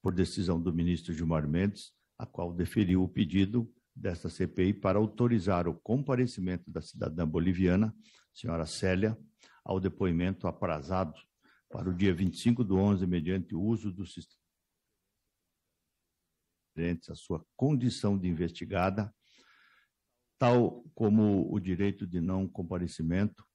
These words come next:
eh, ao silêncio, assis-, eh, assistência por advogado ou defensor.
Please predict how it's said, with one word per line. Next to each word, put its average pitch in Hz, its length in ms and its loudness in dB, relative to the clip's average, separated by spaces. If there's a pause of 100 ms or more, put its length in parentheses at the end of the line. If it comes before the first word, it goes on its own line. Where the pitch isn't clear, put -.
(1400)
eh, 92 480 0
ao 95 140 -2
silêncio, 104 960 0 (100)
assis-, - 520 -12
eh, 95 480 -2
assistência 90 680 -4 (220)
por 92 180 -2
advogado 85 760 -4
ou 82 180 -4
defensor. 82 560 -6